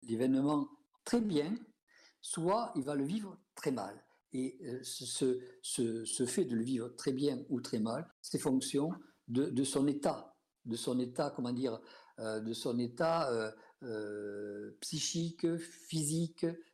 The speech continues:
euh, de, de, de l'ensemble de ce qu'il est. C'est-à-dire qu'il y a des gens qui vont avoir vécu, euh, la covid d'une manière, euh, magique,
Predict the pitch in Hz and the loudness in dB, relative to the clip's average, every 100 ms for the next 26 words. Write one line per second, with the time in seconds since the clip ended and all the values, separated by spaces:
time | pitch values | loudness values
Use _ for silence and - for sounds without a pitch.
0 | _ 120 113 120 - 190 120 120 120 139 | _ -10 -8 -10 -14 -4 -2 -2 -4 -6
1 | 139 135 135 139 160 170 208 175 123 123 | 0 0 2 4 4 4 2 2 0 0
2 | - - 147 139 135 - _ _ - _ | -2 -4 0 0 0 -10 _ _ -20 _
3 | - - 123 143 127 139 110 127 127 127 | -6 -2 2 0 0 -2 0 0 0 2
4 | 170 156 - - _ - 120 135 120 - | 0 -2 -8 -18 _ -2 0 0 0 -4
5 | 117 120 117 123 147 - 165 151 - - | -4 -2 -2 0 -2 -2 -2 -2 -10 -20
6 | _ 113 104 101 95 95 92 90 85 85 | _ -10 -6 -4 -2 -2 0 -2 -2 -6
7 | 87 87 92 98 101 - _ _ _ _ | -8 -10 -10 -12 -14 -18 _ _ _ _
8 | _ _ _ _ _ _ - 135 139 117 | _ _ _ _ _ _ -2 2 2 -2
9 | _ 120 120 120 123 117 107 101 - _ | _ 2 4 6 4 2 0 -4 -12 _
10 | 110 101 95 98 - - _ _ - 135 | -4 -2 -4 -8 -16 -20 _ _ 0 4
11 | 131 190 - - | 4 2 0 -8